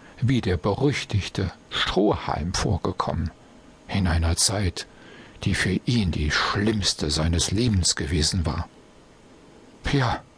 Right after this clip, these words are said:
nur deshalb hatte er sich darauf eingelassen und war für den Dealer auf einen Schulhof gegangen, um sein rednerisches Talent ausgerechnet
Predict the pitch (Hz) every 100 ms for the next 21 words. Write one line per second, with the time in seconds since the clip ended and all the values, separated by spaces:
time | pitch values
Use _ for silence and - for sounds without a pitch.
0 | - - - 135 - 156 - - 98 -
1 | - - - - - 117 107 107 - 113
2 | 110 110 - 143 113 104 120 - 131 -
3 | - - - 127 - 160 143 - 143 143
4 | 110 139 180 - - - - - - -
5 | 415 131 127 131 - 339 - - - -
6 | - 107 101 107 - - - - 117 127
7 | 127 123 196 - 135 135 - - - 117
8 | 120 196 - - - - 285 - - -
9 | - - - - 190 170